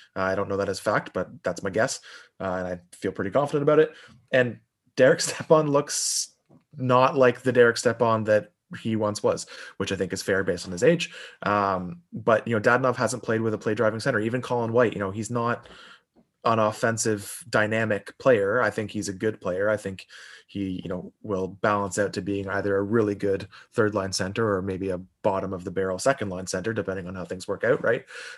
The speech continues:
Um, but he's not Barkov, right? So, uh,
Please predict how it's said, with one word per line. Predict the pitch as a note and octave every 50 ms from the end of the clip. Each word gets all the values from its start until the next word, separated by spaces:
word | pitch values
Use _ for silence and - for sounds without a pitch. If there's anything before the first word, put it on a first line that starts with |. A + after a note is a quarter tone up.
| -
Um, | - G2+ G2 G2 G2+ G2+
but | A#2 A#2
he's | C#3 D3 C3+ B2+
not | C3+ A#2+ A#2 A#2 - - -
Barkov, | A2 A2+ A2+ - F#2+ - - - - _ _ _ _ _ _ _ _ _ _ _ _ _ _
right? | - G#2 G#2 A2 A2
So, | - A2 G#2 G#2
uh, | A2+ B2+